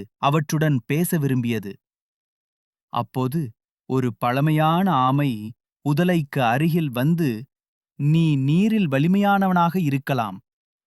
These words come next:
ஆனால் நிலத்தில் எப்படி இருக்கின்றாய்?" என்று கேட்டது.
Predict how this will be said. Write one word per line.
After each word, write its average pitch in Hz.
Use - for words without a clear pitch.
ஆனால் 127
நிலத்தில் 185
எப்படி 170
இருக்கின்றாய்?" 120
என்று 147
கேட்டது. 110